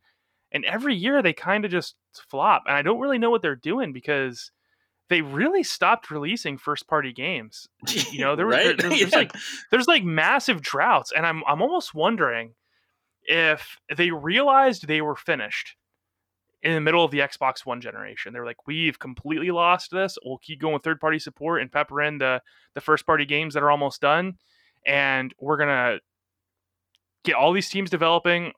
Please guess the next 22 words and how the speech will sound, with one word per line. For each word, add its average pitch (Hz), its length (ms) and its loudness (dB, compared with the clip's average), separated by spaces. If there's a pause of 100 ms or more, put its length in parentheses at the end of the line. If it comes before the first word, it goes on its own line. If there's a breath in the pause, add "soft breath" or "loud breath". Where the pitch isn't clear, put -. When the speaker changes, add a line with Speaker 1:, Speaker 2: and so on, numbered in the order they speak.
Speaker 1:
for 139 420 0
the 127 100 -10
Series 127 340 -4
X." - 360 -12 (160)
Speaker 2:
Yeah, 104 200 2
we're 113 140 2
gonna 110 120 -2
tank 165 380 2
Speaker 1:
And 151 40 2
it 123 100 2
Speaker 2:
and, 120 160 -2
and 120 160 2
hope 127 320 0
for - 100 -2
the 120 120 2
Speaker 1:
Yep. 160 240 2
Speaker 2:
first - 80 -6
pick 117 260 0
in 110 80 0
the 104 80 -2
draft, 87 400 -4
yeah. - 280 -8